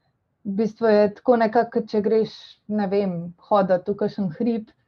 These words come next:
tudi ponavadi razmišljaš o drugih stvareh, ne lih o formulah <laughs> ali pa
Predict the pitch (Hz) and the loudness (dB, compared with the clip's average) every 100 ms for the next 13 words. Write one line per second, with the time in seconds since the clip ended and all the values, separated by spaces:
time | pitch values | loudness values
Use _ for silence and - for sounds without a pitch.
0 | _ _ 220 208 208 196 196 196 196 208 | _ _ -8 -4 0 4 2 2 0 0
1 | 202 190 - 190 185 175 - 185 175 165 | 2 0 0 -2 0 -2 -4 -4 -2 -2
2 | 185 170 170 160 - 175 175 _ 185 170 | -4 -4 -4 -6 -6 -8 -8 _ -6 -6
3 | 175 - 196 - - 220 220 226 | -6 -6 -6 -2 0 2 2 4